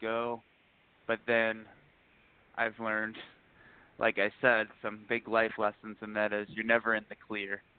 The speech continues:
Something could always go wrong, and that's what happened to me. I was fully sighted up to fifteen years old, and it'd be about three months that I'd be in remission, and I end up back in the hospital because I woke up one morning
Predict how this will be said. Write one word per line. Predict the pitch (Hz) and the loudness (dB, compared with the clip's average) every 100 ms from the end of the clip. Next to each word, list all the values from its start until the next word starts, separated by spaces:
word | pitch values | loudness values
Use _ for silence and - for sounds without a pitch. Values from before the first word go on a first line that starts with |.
| _ _ _ | _ _ _
Something | - 113 110 | -6 -4 -2
could | - | 0
always | 107 107 101 | 0 0 -2
go | 107 104 | -2 2
wrong, | 110 123 117 107 104 | 4 6 6 4 -2
and | 101 98 _ _ _ _ _ | -8 -12 _ _ _ _ _
that's | 117 113 - | 0 0 0
what | 110 | -4
happened | 107 104 104 | -4 -4 -12
to | 104 | -12
me. | 107 107 98 | -10 -8 -8
I | 98 | -10
was | 98 98 - - | -12 -14 -16 0
fully | 139 139 139 - | 2 4 2 2
sighted | 123 117 107 107 - - _ - _ - | 4 4 2 -6 -10 -20 _ -20 _ -8
up | 113 | -6
to | 107 | -6
fifteen | - 107 - 110 107 | -6 -6 -6 -8 -6
years | 104 104 | -8 -8
old, | 104 98 101 101 - - - - _ _ 107 | -8 -6 -8 -12 -18 -20 -20 -20 _ _ -8
and | 101 | -6
it'd | 98 - | -6 -2
be | 104 | 2
about | 101 98 98 - - | 4 6 6 4 -8
three | 123 127 | -2 2
months | 127 120 113 - | 4 4 2 -4
that | 110 | -6
I'd | 107 101 | -6 -6
be | 107 | -10
in | 104 | -10
remission, | 101 104 107 - 101 101 - - - - - - - | -12 -8 -8 -6 -10 -10 -18 -20 -20 -20 -20 -20 -8
and | - 101 101 98 | 0 4 4 6
I | 95 | 4
end | 101 107 107 | 6 2 4
up | 107 - | 2 4
back | 107 - | 4 2
in | 101 | -6
the | 98 | -6
hospital | 101 101 - - 107 107 - - - _ _ - | 0 0 -2 -6 -4 -4 -6 -16 -18 _ _ -12
because | 117 110 | -6 0
I | 107 | 0
woke | 110 143 - | 2 2 2
up | 143 - | 0 0
one | 110 | -6
morning | 107 101 104 104 101 | -4 -6 -4 -6 -10